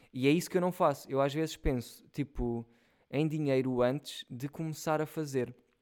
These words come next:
Ah, mas não penso, tipo, em dinheiro que vou ficar milionário. Penso só,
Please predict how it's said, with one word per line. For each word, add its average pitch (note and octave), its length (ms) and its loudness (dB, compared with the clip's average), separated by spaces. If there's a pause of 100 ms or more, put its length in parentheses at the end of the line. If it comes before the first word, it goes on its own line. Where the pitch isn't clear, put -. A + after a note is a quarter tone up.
(1200)
Ah, B2+ 180 6
mas E3 180 0
não G#3 120 0
penso, F#3 280 2
tipo, G3 400 -2
em A#2+ 60 -2
dinheiro C3 320 -4
que - 60 -16
vou - 80 -8
ficar D#3 260 -6
milionário. D#3+ 600 -2
Penso D3+ 320 -6
só, D#3 240 0